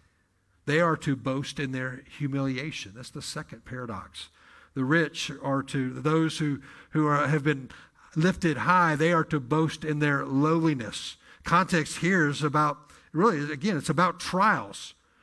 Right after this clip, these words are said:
And what do riches and trials do? They, they, they put us on equal ground. Trials, they, they, I mean, uh, they'll, they'll hit the, the person with means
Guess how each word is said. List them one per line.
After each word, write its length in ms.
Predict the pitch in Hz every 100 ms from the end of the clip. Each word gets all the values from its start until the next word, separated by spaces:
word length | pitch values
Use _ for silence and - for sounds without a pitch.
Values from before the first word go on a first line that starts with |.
| _ _ -
And 100 | 175
what 180 | 214 196
do 140 | 220
riches 800 | 143 190 220 - 170 156 - - - _ _ -
and 180 | 180 165
trials 600 | - 190 196 180 160 143
do? 120 | 175
They, 200 | 165 156 - -
they, 140 | 175
they 260 | 175 180 175
put 260 | - 220
us 160 | 214 -
on 220 | 175 160
equal 500 | 175 214 - 208 175
ground. 560 | 139 147 185 208 123 - _ _ _ _ _ _ _ -
Trials, 800 | 185 202 226 196 151 - - - _ - _ -
they, 220 | 175 165
they, 300 | 160 180 165 - - - - 165 - _ -
I 40 |
mean, 220 | 180 170 -
uh, 100 | 156 156 -
they'll, 300 | 160 185 175
they'll 180 | 175 175
hit 440 | - - 226 226
the, 280 | 160 170 151 - - - _ _ _ - _
the 120 | 165
person 640 | - - 214 - 202 170 151
with 220 | 151 139
means 920 | 151 196 208 127 113 143 - -